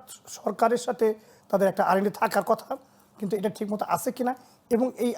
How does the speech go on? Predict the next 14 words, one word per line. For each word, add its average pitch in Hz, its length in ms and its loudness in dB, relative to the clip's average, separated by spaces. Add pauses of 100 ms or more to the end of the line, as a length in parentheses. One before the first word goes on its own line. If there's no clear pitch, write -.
আরএনডির 226 440 2
সাথে, - 360 -4
আহ, 175 1000 2 (560)
পাবলিক 190 380 2
যে, 208 300 4 (140)
আহ, 147 460 -10 (340)
কৃষি 233 220 -4
বিশ্ববিদ্যালয় 208 560 0 (200)
এবং, 180 260 2 (460)
আহ, 180 80 4
কৃষি 202 260 -4
গবেষণা 180 340 0
ইনস্টিটিউট 208 400 -2
আছে, 247 140 -8